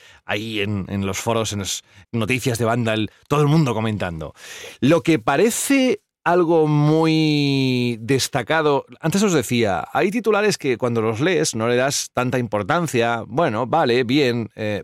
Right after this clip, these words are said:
pero luego cuando empiezas a ver otros movimientos y empiezas a decir lo que comúnmente se llama como unir los puntos, empiezas a darte cuenta de que de forma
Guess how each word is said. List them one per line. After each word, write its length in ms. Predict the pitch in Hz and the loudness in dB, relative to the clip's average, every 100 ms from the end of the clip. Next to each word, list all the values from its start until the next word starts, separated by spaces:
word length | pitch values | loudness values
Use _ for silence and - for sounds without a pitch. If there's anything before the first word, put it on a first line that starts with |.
| - | -2
pero 560 | 156 143 143 139 110 _ _ | 0 2 2 0 -4 _ _
luego 420 | - 143 156 190 226 | -10 0 2 2 0
cuando 640 | 208 170 147 139 123 117 | 0 2 4 4 2 0
empiezas 420 | 127 120 143 202 196 | -2 -2 -2 -2 0
a 60 | |
ver 120 | 160 | 0
otros 240 | 147 135 110 | 0 0 -2
movimientos 800 | 127 107 107 156 151 113 156 - _ - | 0 0 0 0 0 0 -2 -6 _ -14
y 100 | - | -4
empiezas 440 | 101 95 127 143 - | -2 0 0 0 0
a 420 | 117 107 95 90 | 0 0 0 0
decir 260 | 95 104 135 | -2 -2 0
lo 80 | 123 | -2
que 120 | 98 | -2
comúnmente 560 | 107 110 120 123 117 117 | -2 0 2 2 2 0
se 100 | 110 | 0
llama 200 | 104 101 | -2 -4
como 200 | 104 92 | -4 -2
unir 240 | 101 127 | -2 0
los 180 | 123 98 | 0 -2
puntos, 560 | - 156 110 95 170 - _ - - - _ _ - | -2 -2 0 -2 -4 -10 _ -20 -20 -20 _ _ -2
empiezas 960 | 170 165 151 - 175 214 233 254 - | 0 2 0 -2 0 2 2 0 0
a 80 | 160 | 0
darte 320 | 147 190 190 | 0 -2 -2
cuenta 440 | 170 139 151 196 190 | -2 0 0 0 0
de 360 | 160 135 120 - | 2 2 0 -2
que 800 | 110 120 113 110 107 104 98 - | -4 -2 0 0 2 0 -2 -6
de 320 | 110 120 131 | -8 -2 -2
forma 640 | 120 180 196 196 165 135 - | 0 0 2 2 2 0 -4